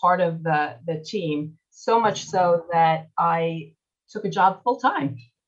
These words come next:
And I worked the three to eleven o'clock shift, running camera. And eventually I ran, uh, Chroma Key at the time. And before you knew it, I was a full-time, uh, um,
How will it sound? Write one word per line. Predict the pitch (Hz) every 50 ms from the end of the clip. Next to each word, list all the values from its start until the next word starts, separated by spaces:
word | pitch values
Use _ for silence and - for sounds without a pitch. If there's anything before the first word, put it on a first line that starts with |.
| _ _ _ _ _ _ -
And | 170 170 160
I | 151 165 180 180 180 - _ -
worked | 190 190 208 202 -
the | - 175 160 -
three | 202 202 208 220 226 220 220 226 - 202 - - -
to | - 208
eleven | 190 185 190 185 190 208 214
o'clock | 214 - 214 190 196 190
shift, | - - - - 160 - - - _ _ -
running | 160 170 170 170 175 170 -
camera. | 190 170 - 175 175 175 180 233 277 - _ _ _ _ _ _ _ _ _ _ -
And | 175 175 175 170 180 175 170
eventually | 170 170 185 185 202 202 - 214 202 202 202 196
I | 190 185
ran, | 185 190 185 180 180 180 175 165 160 _ _ _ _ _ _ - -
uh, | - 175 165 160 160 160 160 - - -
Chroma | - 240 233 247 240 233
Key | - - 247 240 240
at | 240 233 233
the | 220
time. | - 233 226 220 220 220 220 220 226 202
And | 180 180 180 175 165 156 _ _ _ -
before | 190 165 160 220 220 220
you | 220 214
knew | 208 208 208 202
it, | 196
I | 185 180
was | 180 170 185
a | 170 160 -
full-time, | 208 208 202 202 - 214 202 196 190 190 190 190 190 -
uh, | 170 170 170 170 170 165 165 - _ _ _ - 165
um, | 165 160 170 170 165 165 160